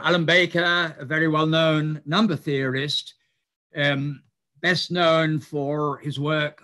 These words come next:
on techniques for proving that numbers are transcendental.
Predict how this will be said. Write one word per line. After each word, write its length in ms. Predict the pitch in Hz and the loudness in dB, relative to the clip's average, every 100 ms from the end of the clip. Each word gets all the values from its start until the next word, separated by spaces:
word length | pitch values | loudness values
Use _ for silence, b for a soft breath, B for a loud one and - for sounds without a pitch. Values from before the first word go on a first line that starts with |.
| - | -12
on 540 | 143 139 139 147 139 - _ _ _ | -8 -6 -4 -6 -8 -12 _ _ _
techniques 560 | - 147 - 160 160 - | -6 -6 -2 -2 -2 -4
for 120 | - | -20
proving 440 | 123 151 156 139 135 | -10 -4 -2 -2 -6
that 140 | 135 | -8
numbers 380 | 139 135 131 120 | -8 -6 -8 -10
are 40 | |
transcendental. 1080 | 131 147 139 127 127 127 135 131 120 104 101 | -10 -8 -8 -8 -10 -8 -6 -6 -8 -14 -14